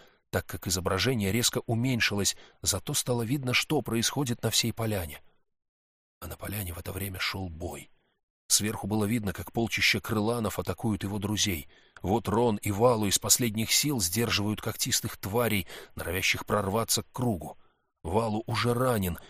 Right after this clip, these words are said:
но продолжает с неимоверной быстротой орудовать двумя копьями одновременно. Вот Альвар бьет пикирующих существ из лука. Такой скоростной стрельбы — Шептуну не доводилось видеть даже на ритуале, где в поединках сходились лучшие воины свободных земель.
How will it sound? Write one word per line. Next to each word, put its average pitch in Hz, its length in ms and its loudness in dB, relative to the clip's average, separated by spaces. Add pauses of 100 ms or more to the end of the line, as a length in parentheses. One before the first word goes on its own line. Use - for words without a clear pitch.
(140)
но 87 200 0
продолжает 95 600 0
с - 100 4
неимоверной 120 640 4
быстротой 117 580 2
орудовать 107 520 0
двумя 107 320 0
копьями 107 460 -2
одновременно. 104 640 -4 (640)
Вот 95 280 -6
Альвар 95 420 -2
бьет 90 260 -6
пикирующих 104 640 -2
существ - 480 -2
из 104 160 0
лука. 104 320 -4 (480)
Такой - 220 -6
скоростной 92 480 0
стрельбы — 90 540 -2 (380)
Шептуну 95 460 -2
не 87 120 -4
доводилось 90 540 -4
видеть 95 280 -6
даже 95 280 -2
на 90 120 -2
ритуале, 104 640 0 (260)
где 85 220 -2
в - 100 -10
поединках 95 580 0
сходились 107 520 2
лучшие 123 460 2
воины 127 380 0
свободных 113 540 0
земель. 98 360 -4